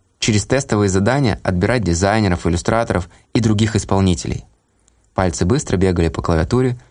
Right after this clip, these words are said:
превращая мои мысли в строчки. Я старался так написать текст вакансии, чтобы он четко передавал мою идеальную картину и отпугивал неподходящих кандидатов, которые считают, что быть ассистентом — это только и делать,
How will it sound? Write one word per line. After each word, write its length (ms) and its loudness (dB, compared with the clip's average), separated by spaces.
превращая 520 0
мои 200 2
мысли 280 0
в 60 -4
строчки. 500 -4
Я 100 2
старался 420 0
так 320 -2
написать 460 -2
текст 280 -2
вакансии, 560 -2
чтобы 300 0
он 100 2
четко 320 0
передавал 480 2
мою 320 0
идеальную 400 2
картину 560 -2
и 80 0
отпугивал 480 0
неподходящих 720 0
кандидатов, 640 -2
которые 340 0
считают, 440 0
что 160 -2
быть 220 0
ассистентом — 640 -2
это 180 0
только 300 0
и 60 2
делать, 500 0